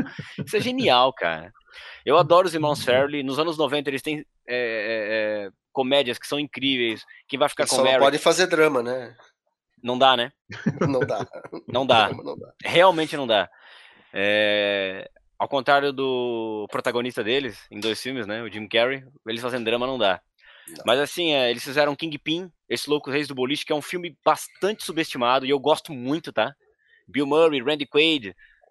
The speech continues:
Speaker 1: é, e Woody Harrelson, acho foda, gosto pra cacete desse filme. E, é, e ainda fizeram Eu e Mesmo Irene, que é um, acho que pra mim um dos últimos,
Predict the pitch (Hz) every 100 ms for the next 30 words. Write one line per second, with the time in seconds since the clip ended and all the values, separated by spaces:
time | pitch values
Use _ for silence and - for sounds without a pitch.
0 | _ - 117 123 127 147 117 131 151 -
1 | 151 - 131 - - - 135 139 143 156
2 | 160 _ _ _ _ 92 131 135 - _
3 | 151 160 170 - 139 139 120 - 123 151
4 | _ _ - - - _ _ - 151 180
5 | 185 180 180 180 - 175 190 202 202 202
6 | 196 - - - 156 170 175 180 185 185
7 | 180 185 175 165 170 175 165 _ _ _
8 | _ _ - 143 156 160 156 156 151 147
9 | 139 135 - - 156 165 170 143 165 170
10 | 160 120